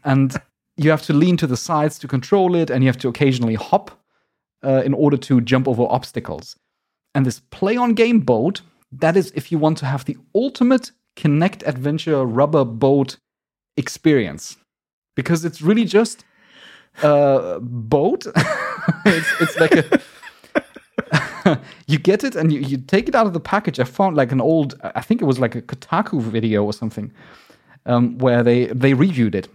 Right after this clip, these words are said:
And you, you take it out of the package and then you spend some time to obviously inflate <laughs> the rubber boat.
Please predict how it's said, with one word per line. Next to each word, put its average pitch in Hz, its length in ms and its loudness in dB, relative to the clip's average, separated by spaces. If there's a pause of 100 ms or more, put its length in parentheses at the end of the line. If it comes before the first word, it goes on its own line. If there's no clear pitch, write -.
(140)
And 135 80 0
you, 131 100 0
you 139 120 -6
take 214 200 0
it 226 60 4
out 214 60 2
of 208 40 0
the 208 140 0
package 135 280 -2
and 127 120 -2
then 127 120 2
you 120 200 0 (240)
spend 147 340 0
some 202 140 -4
time 160 240 0
to 131 140 0
obviously 131 460 -2
inflate 202 640 -2 (160)
<laughs> - 200 -18
the 190 80 2
rubber 151 240 0
boat. 107 400 0